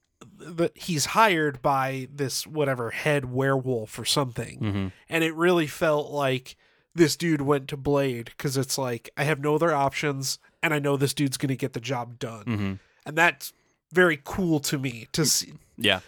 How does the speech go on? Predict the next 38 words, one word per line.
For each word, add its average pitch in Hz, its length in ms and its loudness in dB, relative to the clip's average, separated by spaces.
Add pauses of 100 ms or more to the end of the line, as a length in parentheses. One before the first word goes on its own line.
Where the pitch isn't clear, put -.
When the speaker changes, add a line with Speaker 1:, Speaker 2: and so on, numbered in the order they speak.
Speaker 1:
to 196 100 2
see 214 200 2
Blade 170 380 2
as 156 120 0
somebody 151 420 0
who's 135 240 0
not, 143 300 0
like, 135 460 -2 (1120)
like, 147 240 4
the 135 240 0
A-Team 156 640 -2
where 147 120 2
he's, 135 160 0
like, 117 200 -2
underground 135 920 2
and, 143 120 -4
like, 131 280 -4
nobody 139 360 0
knows 135 380 2
who 156 140 2
he 131 240 0
is 139 380 2
and 107 100 0
Speaker 2:
Mm-hmm. 101 80 0
Speaker 1:
he's, 139 180 -2
like, 131 320 -4 (300)
helping 143 380 0
people. 139 680 0 (400)
Uh, 127 380 0 (320)
but 165 100 4
it's 156 140 2
almost 147 280 0
the 147 80 0
exact 131 400 0
opposite 131 480 -2
where 127 140 -6
he's 131 240 -4
like, 123 280 -6